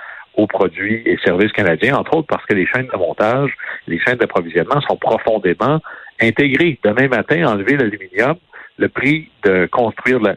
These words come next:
le prix de la construction aux États-Unis augmente. Quand c'est le bois d'œuvre qui est surtaxé, c'est le prix des maisons américaines qui augmente. Il faut l'expliquer comme ça. Il faut le pa-, il faut faire ça en termes américains. Et il faut aussi éviter une erreur classique,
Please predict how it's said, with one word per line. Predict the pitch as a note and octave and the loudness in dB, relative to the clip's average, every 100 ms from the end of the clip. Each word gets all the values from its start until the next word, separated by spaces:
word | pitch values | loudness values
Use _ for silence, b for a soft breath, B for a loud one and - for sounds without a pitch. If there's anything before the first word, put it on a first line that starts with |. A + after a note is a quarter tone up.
| G2+ | -2
le | - | 0
prix | C#3 | 0
de | C3+ | 0
la | G#2+ | 0
construction | A2 - G#2 - C3+ | -2 -4 -4 0 2
aux | G#2 | 2
États-Unis | - F2 E2 G2 C#3+ - B B B B | 0 -2 -4 -8 -8 -8 B B B B
augmente. | A#2+ B2 E3+ G#2+ - - _ - | -2 0 0 -2 -8 -20 _ -4
Quand | A2 A2+ | -2 0
c'est | B2+ | 0
le | A2+ | 2
bois | A2 G#2+ | 2 2
d'œuvre | A#2 C3 B2+ | 2 0 -2
qui | G#2 | -8
est | F#2 | -8
surtaxé, | G#2+ - F2+ - D#3 - | -6 -2 -2 0 -2 2
c'est | |
le | G2+ | 0
prix | - A2+ | 0 0
des | A2 | 0
maisons | G2+ G2+ A2 | 2 2 2
américaines | G#2+ A2+ G#2+ E3+ D#3+ | 2 0 0 -2 -2
qui | - | -2
augmente. | E2+ - F#2 - - B B | -2 -2 -6 -8 -16 B B
Il | G#2 | -6
faut | - D#3 | 0 2
l'expliquer | C#3 B2 - - C#3 - E3+ | 2 0 -6 -12 -12 -2 -2
comme | D#3 C#3+ - - | 0 -2 -2 -4
ça. | G2 | -2
Il | - | -2
faut | - D3 | 2 2
le | A#2+ | 2
pa-, | - B2+ A#2 B B B | 0 -4 -4 B B B
il | A2+ | -4
faut | E3 D#3 | 0 2
faire | D#3+ D3 - - | 0 -2 -2 -2
ça | E3 - | -2 0
en | A2 G#2 | 0 0
termes | - C#3 C3+ G#2+ F#2+ - | 2 0 0 -2 -2 0
américains. | B2 A#2+ G2+ - A#2+ D3+ - B B B | 2 2 0 0 -2 -2 -4 B B B
Et | - | 0
il | D3 | 2
faut | F#3 | 2
aussi | F3 - | 0 0
éviter | A3 - - C#3+ | 0 0 -2 -2
une | C#3+ | 0
erreur | A#2 G#2 A#2 A#2+ | 0 2 0 -2
classique, | - B2+ G#2 - B3 | -2 -2 0 -2 -4